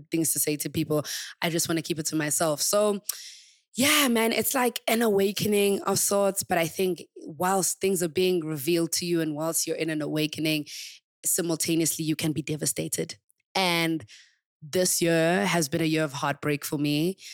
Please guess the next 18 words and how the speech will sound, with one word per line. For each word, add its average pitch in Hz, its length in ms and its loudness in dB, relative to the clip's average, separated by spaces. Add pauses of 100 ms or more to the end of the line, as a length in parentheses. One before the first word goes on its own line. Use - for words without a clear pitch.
(220)
Um, 151 300 0
and 185 100 0
I 190 60 2
actually 190 200 -2
said 190 160 0
that 175 120 0
to 170 100 0
a 156 40 0
friend 165 420 0
very 180 260 0
casually, 180 460 -2
and 156 100 -6
they 165 60 -4
were 165 100 -2
like, 160 160 -4 (140)
"Ak-, - 140 -14
excuse - 400 -2
me? 240 400 0